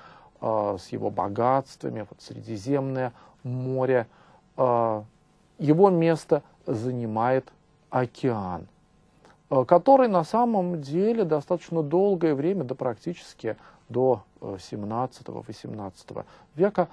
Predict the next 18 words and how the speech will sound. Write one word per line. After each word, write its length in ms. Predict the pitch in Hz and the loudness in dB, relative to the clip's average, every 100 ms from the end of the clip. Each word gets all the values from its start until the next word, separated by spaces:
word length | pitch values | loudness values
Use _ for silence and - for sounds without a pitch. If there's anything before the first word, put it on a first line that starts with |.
| - - | -12 -4
э, 180 | 139 131 | 2 2
практически 1040 | - 170 143 - 254 247 165 - - 135 - _ | 4 2 0 -4 -2 -2 -4 -6 -4 -2 -2 _
не 200 | 170 220 - | -4 -4 -2
использовался, 880 | 214 - - 180 147 123 123 117 143 | -8 -8 -4 0 0 -2 -10 -6 -2
не 240 | 175 226 | -2 -2
эксплуатировался, 1160 | 170 - 180 180 165 - 135 117 120 - 117 104 - | -8 -8 -2 0 0 -4 -6 -4 -6 -6 -6 -6 -8
не 240 | 143 180 208 | -2 0 2
разрабатывался 1160 | 190 180 175 170 151 123 101 - - 123 - - | 0 0 0 -2 -2 -2 -2 -6 -10 -10 -10 -10
активно, 800 | 123 117 - - 156 185 185 - _ _ _ _ | -8 -8 -12 -14 -8 -4 -4 -4 _ _ _ _
э, 300 | 117 107 95 95 - | -6 -6 -6 -10 -8
европейской 800 | 120 110 98 104 101 - 107 - _ - | -8 -6 -8 -6 -8 -8 -14 -14 _ -8
цивилизации, 1080 | 127 117 117 113 107 - - - - - - | -4 -2 -2 -6 -8 -14 -14 -20 -20 -20 -16
ни 280 | 117 113 120 | -12 -10 -10
с 60 | |
политической, 640 | - 117 107 110 - - - | -6 -6 -6 -8 -12 -16 -12
ни 200 | 113 107 - - | -12 -12 -20 -10
с 100 | 135 | -8
экономической 840 | 120 113 104 101 101 - - | -6 -8 -8 -12 -16 -20 -20